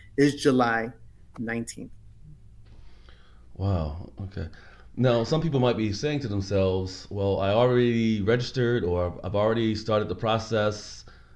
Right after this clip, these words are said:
Speaker 2: of doing things. I received things in the mail." What can people look forward to, um, in terms of updates or in terms of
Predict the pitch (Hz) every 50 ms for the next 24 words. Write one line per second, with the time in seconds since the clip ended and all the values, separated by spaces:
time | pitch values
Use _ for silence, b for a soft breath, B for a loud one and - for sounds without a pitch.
0 | b b b - 92 - - 117 143 156 151 139 151 147 143 143 143 131 110 101
1 | 101 98 98 143 143 139 139 139 139 127 127 120 113 110 101 101 95 107 120 127
2 | 131 127 123 120 123 123 120 - B B B B B B B B 113 165 214 208
3 | - 214 175 - 185 139 139 135 127 123 - - - - 131 139 139 131 123 127
4 | - - 113 101 98 98 98 95 95 95 95 95 98 - b b b b b b
5 | b - 98 104 104 107 104 98 - 123 117 104 92 92 - - 123 127 - 101
6 | 120 120 117 117 117 - - - - - - 87 98 98 95 95 95 92 95 95
7 | - 92 110 110 110 110 98 - - 95 98 98 95 95 95 95